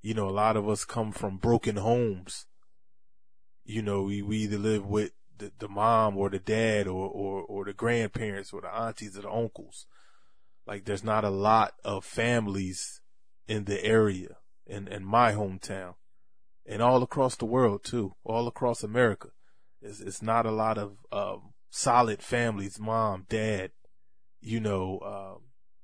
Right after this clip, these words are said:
you know, together in the same house. Um, you know, I take pride in that. Me and my wife, you know, all my kids are from the same woman.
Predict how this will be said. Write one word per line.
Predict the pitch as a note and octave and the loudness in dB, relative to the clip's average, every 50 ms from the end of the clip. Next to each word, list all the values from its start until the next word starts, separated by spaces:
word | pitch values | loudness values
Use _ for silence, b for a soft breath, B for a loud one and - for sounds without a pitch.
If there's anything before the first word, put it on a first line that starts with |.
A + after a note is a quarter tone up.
| - - | -20 -14
you | - A2 A2+ | -10 -8 -6
know, | G#2+ G2 G2 | -6 -6 -6
together | - - G#2+ F#2+ - B2 B2 A#2 G#2 G#2 F#2+ | -6 -8 -6 0 4 4 4 4 4 2 0
in | F#2+ | 0
the | F#2+ F#2 | -4 -6
same | - - A#2+ A2+ A2 G#2+ G2+ | -4 -2 -2 -2 -2 -4 -4
house. | G2 G#2+ G#2+ G2+ F#2 - - - - - - - - - - - - - - - - - - - - - - - - - - | -4 -2 0 0 -2 -4 -8 -14 -14 -16 -16 -20 -20 -20 -20 -20 -20 -20 -20 -20 -20 -20 -20 -20 -20 -20 -20 -20 -20 -20 -12
Um, | G#2+ G#2+ G#2 G2+ G2+ G2+ G2+ G2 G2 G2+ - - - - - - - - - - - - - - - - | -10 -8 -6 -6 -6 -6 -8 -10 -14 -16 -18 -20 -20 -20 -20 -20 -20 -20 -20 -20 -20 -20 -20 -20 -20 -14
you | - A2+ A2 | -10 -8 -6
know, | G#2 G#2 | -4 -2
I | G#2+ A2+ | -4 -4
take | - - - B2 A2+ - | -2 0 0 0 0 -2
pride | - - A#2+ B2+ C3+ A#2+ G2+ | 0 2 4 4 4 2 0
in | G2 G2 | -2 -6
that. | F#2+ F#2+ G2 G2 - - - - - - | -6 -6 -6 -8 -10 -14 -20 -20 -18 -8
Me | A2+ G#2 | -6 -4
and | G#2+ G#2 G#2 | -4 -2 -2
my | G#2 G#2 | -2 -2
wife, | G#2 G#2+ A2 A2 G#2+ G2+ F2+ - - - - - - - - - - - - - - | 0 2 2 2 2 0 -4 -8 -14 -20 -20 -20 -20 -20 -20 -20 -20 -20 -20 -20 -14
you | - A2+ | -12 -10
know, | G#2+ G#2 G#2 G#2 G#2 G2+ G2+ F#2 - | -6 -6 -6 -6 -6 -6 -8 -10 -8
all | G#2 A2+ A2+ | -6 -4 -4
my | A2+ A#2 A2 G#2+ | -4 -4 -4 -4
kids | - - B2 A2+ G#2 | -2 0 0 0 0
are | G#2+ | -2
from | - - G2+ A2 | -6 -8 -8 -8
the | G#2+ G#2 | -10 -10
same | - A#2 G#2+ G#2+ G#2+ G#2 | -8 -6 -4 -4 -4 -2
woman. | G#2+ A#2 A2 G2+ F#2+ | -2 -2 -2 -2 -4